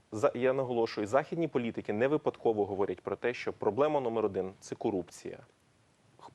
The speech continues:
допоки ми, це системна вада, фундаментальна вада усіх інших проблем, які як надбудова стоять на ній. От. І,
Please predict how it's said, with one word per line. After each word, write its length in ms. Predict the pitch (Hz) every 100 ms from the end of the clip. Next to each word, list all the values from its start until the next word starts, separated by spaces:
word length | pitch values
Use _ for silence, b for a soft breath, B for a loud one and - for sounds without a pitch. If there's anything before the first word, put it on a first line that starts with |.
| _ -
допоки 560 | 113 131 - 190 - 170
ми, 180 | 143 98
це 140 | 139
системна 580 | - - - 117 101 92
вада, 360 | 95 123 156 - - - -
фундаментальна 760 | 123 113 123 123 113 104 92
вада 400 | 92 110 143 110 - -
усіх 400 | 104 - 147 139
інших 320 | 151 123 -
проблем, 440 | - 98 107 98
які 180 | 95 117
як 300 | 104 110 -
надбудова 640 | 107 101 101 101 123 110
стоять 400 | - 104 101 101
на 80 | 101
ній. 220 | 95 92 - B B B B B B -
От. 360 | 104 95 - -
І, 300 | 113 120